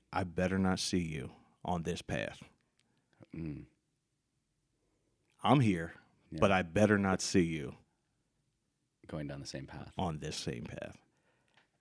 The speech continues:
Speaker 2: Wow.
Speaker 1: And that, that made me think.
Speaker 2: Yeah.
Speaker 1: Uh, and he always said, "You, you have something unique about you. I know you look up to me, but there's something great in you."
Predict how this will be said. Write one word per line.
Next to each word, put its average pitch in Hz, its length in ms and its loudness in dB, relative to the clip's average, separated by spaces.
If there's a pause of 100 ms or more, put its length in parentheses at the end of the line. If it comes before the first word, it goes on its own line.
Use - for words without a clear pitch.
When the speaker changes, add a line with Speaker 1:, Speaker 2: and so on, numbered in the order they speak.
(160)
Speaker 2:
Wow. - 100 -6
Speaker 1:
And 92 360 0 (260)
that, 104 360 6 (1000)
that 110 180 4
made 107 220 6
me 92 120 0
think. - 500 -10 (200)
Speaker 2:
Yeah. 78 220 -4 (480)
Speaker 1:
Uh, 73 420 -6 (140)
and 101 100 0
he 107 80 6
always 104 200 6
said, 104 160 0
"You, 87 100 0 (320)
you 95 180 -2
have 101 120 0
something 98 280 -4
unique 98 320 2
about 78 360 -6
you. - 160 -10 (1080)
I 92 60 -4
know 92 80 0
you 104 120 8
look 117 160 8
up 123 140 10
to 101 80 -2
me, 87 120 2
but 80 160 -2
there's 90 160 0
something 92 320 -2
great 90 280 2
in 78 160 -6
you." 69 240 -10